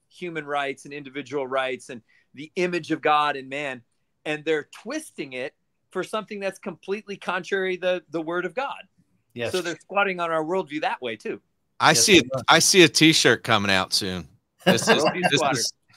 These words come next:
Speaker 3: this is a T-shirt for sure.
Speaker 2: Well,
Speaker 3: Yeah.
Speaker 2: they, they do. They, they, they talk as if they are the authority. They know what they're talking about. This has always been this way.
Speaker 1: Right.
Speaker 2: And, and, and people are so ignorant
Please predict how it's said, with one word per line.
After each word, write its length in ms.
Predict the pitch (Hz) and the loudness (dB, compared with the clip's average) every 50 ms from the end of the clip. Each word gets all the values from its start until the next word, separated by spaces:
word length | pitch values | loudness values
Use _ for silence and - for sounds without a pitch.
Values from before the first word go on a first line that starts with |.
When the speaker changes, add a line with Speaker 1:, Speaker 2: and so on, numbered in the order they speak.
| _ _ - - - _ | _ _ -20 -20 -14 _
Speaker 3:
this 200 | 135 139 - - | -4 -2 0 0
is 100 | 151 127 | 2 2
a 80 | 143 127 | 0 0
T-shirt 500 | - - 147 139 123 - - 107 95 - | 2 2 2 2 2 0 0 0 -2 -2
for 140 | - - | -6 -10
sure. 400 | 92 - - 117 110 98 80 71 - _ _ _ - _ _ _ _ - | -8 -6 -4 -2 -2 -2 -4 -6 -10 _ _ _ -20 _ _ _ _ 0
Speaker 2:
Well, 120 | 214 233 | 2 6
Speaker 3:
Yeah. 180 | 254 233 - - | 6 6 8 6
Speaker 2:
they, 100 | 254 254 | 6 4
they 20 | |
do. 200 | 208 294 349 349 | 4 0 0 2
They, 180 | 214 208 208 - | 4 4 2 4
they, 260 | 175 214 220 220 214 214 - 170 | 4 4 4 4 4 0 -2 0
they 140 | 202 196 190 | 0 0 0
talk 400 | - - - 214 - 214 214 - | 0 0 4 6 6 6 6 4
as 180 | 208 180 165 | 0 0 2
if 240 | 196 214 220 214 214 | 2 2 2 2 2
they 360 | - 165 151 156 175 202 220 | -4 -6 2 4 4 6 6
are 60 | 240 240 | 6 6
the 140 | 247 254 | 6 4
authority. 840 | 254 247 247 - 196 180 180 180 180 185 190 196 190 175 160 160 - _ | 2 2 2 0 4 4 4 6 4 2 2 2 0 -4 -8 -12 -18 _
They 240 | 143 131 156 165 196 | -10 -4 -2 -2 0
know 140 | 220 240 240 | 2 0 0
what 100 | 233 233 | 0 0
they're 80 | 233 226 | -2 0
talking 420 | 220 214 196 190 190 196 185 185 | 2 2 2 2 -2 -4 -6 -4
about. 500 | 170 170 170 165 165 165 165 165 - 139 | -2 0 0 0 0 0 -2 -2 -4 -4
This 220 | 151 202 214 214 | -2 -2 -2 -2
has 120 | - 226 185 | -4 -2 0
always 320 | 220 220 226 220 220 - | 2 6 6 6 4 2
been 180 | - 220 208 202 | -2 -4 -4 -2
this 240 | 202 202 185 - 180 | -2 -4 -4 -4 -2
way. 520 | 170 160 156 156 151 156 165 165 165 160 _ _ _ _ _ _ _ _ _ | 0 2 4 4 4 4 2 -2 -4 -6 _ _ _ _ _ _ _ _ _
Speaker 1:
Right. 220 | - 120 117 - - | -8 -6 -6 -4 -2
Speaker 2:
And, 260 | 202 214 202 202 202 - _ | 0 0 0 -2 -6 -6 _
and, 240 | 196 214 220 220 - - | -2 0 0 -2 -2 0
and 180 | 202 214 208 | -2 -2 0
people 280 | 214 269 339 349 359 339 | 4 2 4 4 4 2
are 60 | 262 | 2
so 380 | - - - 233 208 196 202 - | 2 2 2 2 2 2 0 0
ignorant 760 | 165 196 233 330 381 349 285 226 196 196 226 226 - - - | 0 0 0 0 0 -2 0 0 0 -2 -4 -6 -8 -14 -16